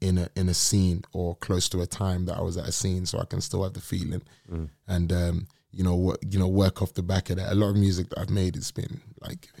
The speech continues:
Speaker 1: when I've come from abroad.
Speaker 2: Okay.
Speaker 1: You know, I made, I made a song called Do It Right, like, and it was just, it was, um, it was a cheeky one. It was, like, a couple fighting on. <laughs> I told you about this youngster, innit?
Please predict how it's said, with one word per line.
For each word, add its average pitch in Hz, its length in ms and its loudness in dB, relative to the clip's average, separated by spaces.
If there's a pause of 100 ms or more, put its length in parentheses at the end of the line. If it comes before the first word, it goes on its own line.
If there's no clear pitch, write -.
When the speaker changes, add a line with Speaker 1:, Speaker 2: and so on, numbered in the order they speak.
(280)
Speaker 1:
when 95 160 2
I've 90 120 -2
come 92 180 -2
from 95 220 -4
abroad. 87 460 -4 (460)
Speaker 2:
Okay. 95 260 0
Speaker 1:
You 87 60 2
know, 90 100 0
I 90 60 2
made, 95 260 4
I 92 80 2
made 98 200 2
a 90 60 2
song 87 260 2
called 87 280 -2
Do 92 100 4
It 90 140 0
Right, 90 260 -2
like, 80 220 -4
and 76 100 -2
it 82 60 -2
was 87 100 -4
just, 87 240 -4 (480)
it 104 60 -6
was, 92 240 0
um, 92 380 2 (120)
it - 40 -4
was 98 100 2
a 104 40 4
cheeky 120 360 6
one. 98 180 4
It 98 60 4
was, 90 100 0
like, 95 320 -2 (320)
a - 80 -8
couple 98 460 2
fighting 98 480 2
on. 90 160 4
<laughs> - 20 2
I 196 960 6
told 180 220 6
you 147 60 8
about 131 180 6
this 117 160 0
youngster, 123 320 2
innit? 120 320 2